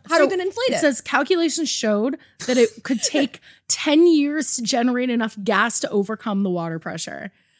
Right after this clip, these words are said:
Speaker 2: So they just, uh, like, this guy just had a dream.
Speaker 1: Yeah, you can, yeah, that's like, it, that's like Elizabeth Holmes' fucking Theranos thing of being like, saying an idea is the same thing as doing any science.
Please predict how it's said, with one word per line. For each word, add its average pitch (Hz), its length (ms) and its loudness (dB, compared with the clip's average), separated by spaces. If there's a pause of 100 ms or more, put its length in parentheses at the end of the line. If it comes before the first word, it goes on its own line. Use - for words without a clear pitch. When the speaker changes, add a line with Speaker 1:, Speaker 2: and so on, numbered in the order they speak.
(320)
Speaker 2:
So 311 160 4
they 349 200 6
just, 605 240 -2 (260)
uh, 330 100 4 (280)
like, 330 160 -4
this - 160 -4
guy 302 240 4
just - 240 -4
had 262 420 2
a 277 80 2
dream. 196 640 -4
Speaker 1:
Yeah, - 80 4
you 320 220 6
can, 453 180 0
yeah, 330 340 2
that's 330 300 0 (160)
like, - 100 -10 (160)
it, 330 140 -6
that's 311 160 -2
like 480 160 -4
Elizabeth 277 640 -2
Holmes' 240 320 -4
fucking 254 300 -6
Theranos 208 480 -6
thing 202 120 -10
of 196 60 -6
being 208 140 -4
like, 214 120 -6 (200)
saying 294 500 2
an 381 80 0
idea 254 540 0
is 262 180 -2
the 240 100 -10
same 262 360 2
thing 269 180 -4
as 208 160 -4
doing 240 540 -4
any 233 260 -2
science. 175 560 0